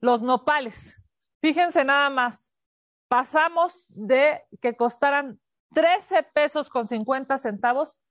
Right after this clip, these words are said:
a casi treinta y siete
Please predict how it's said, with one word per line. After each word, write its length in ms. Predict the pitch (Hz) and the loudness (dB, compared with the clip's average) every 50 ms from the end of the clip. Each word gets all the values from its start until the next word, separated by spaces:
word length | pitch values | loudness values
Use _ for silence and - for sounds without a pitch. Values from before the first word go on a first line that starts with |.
| _ _ _ _ _ _ _ _ _ _ - | _ _ _ _ _ _ _ _ _ _ -2
a 200 | 208 240 254 - _ _ | -2 -2 -2 -6 _ _
casi 520 | - 320 330 349 392 427 - - - 392 466 - _ _ - | 2 4 4 4 4 0 -4 -4 -2 -2 -2 -2 _ _ 0
treinta 640 | - 285 277 277 277 285 277 254 - _ - 269 262 | 2 2 2 2 -2 -6 -8 -10 -8 _ -2 0 0
y 140 | 269 269 - | 0 -4 -6
siete 800 | - - - - 285 311 302 320 320 _ - 311 302 320 - | -8 -10 -6 -2 0 2 2 2 0 _ 0 0 0 0 0